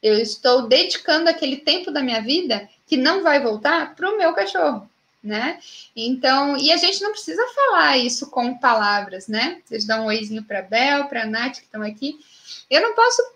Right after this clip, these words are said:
eu não preciso, ah, falar, eh, isso pra ele com palavras, né? A minha atitude, a minha postura naquele momento tá comunicando isso pro meu cachorro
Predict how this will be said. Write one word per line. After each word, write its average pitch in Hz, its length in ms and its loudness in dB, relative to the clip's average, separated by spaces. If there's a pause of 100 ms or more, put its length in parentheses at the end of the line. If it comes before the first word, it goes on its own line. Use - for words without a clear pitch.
eu 294 80 0
não 330 100 -2
preciso, 392 260 0 (280)
ah, 277 440 4
falar, 285 520 4 (200)
eh, 226 500 0 (220)
isso 269 340 -4
pra 240 160 2
ele 233 140 2
com 262 220 -2
palavras, 208 640 0
né? 254 360 -4 (240)
A 240 120 2
minha 330 380 0
atitude, 254 440 -4
a 220 60 -2
minha 226 180 0
postura 240 520 -6
naquele 208 320 -6
momento 247 520 -2
tá - 180 0
comunicando 302 680 0
isso 233 160 -8
pro 226 120 -10
meu 214 140 -4
cachorro 214 500 -8